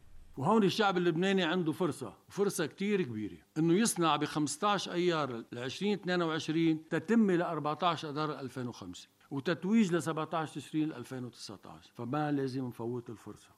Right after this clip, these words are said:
أيتها اللبنانيات، أيها اللبنانيون، أنتم مدعوين تحولوا خمستاش أيار الجاي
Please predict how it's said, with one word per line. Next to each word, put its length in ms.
أيتها 360
اللبنانيات، 800
أيها 280
اللبنانيون، 840
أنتم 220
مدعوين 460
تحولوا 320
خمستاش 540
أيار 300
الجاي 500